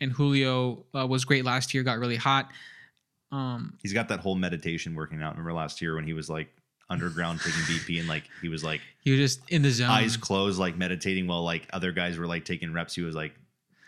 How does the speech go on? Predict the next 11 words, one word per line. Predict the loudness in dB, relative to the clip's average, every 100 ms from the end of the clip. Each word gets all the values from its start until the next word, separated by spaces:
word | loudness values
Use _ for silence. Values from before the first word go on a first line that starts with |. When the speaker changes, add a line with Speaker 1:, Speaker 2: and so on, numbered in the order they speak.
| -20 _ _ _
Speaker 2:
finding | -4 -2 -2
his | -4 -6
peace. | -6 -6 -6
But | -8 -8
yeah. | -8 -10 -8 0
Speaker 1:
I | 2
Speaker 2:
Yeah. | 4
Speaker 1:
think | 2 4
that | 2 2
Pete, | 2 2 2 0
um, | 2 2 2 -2 -4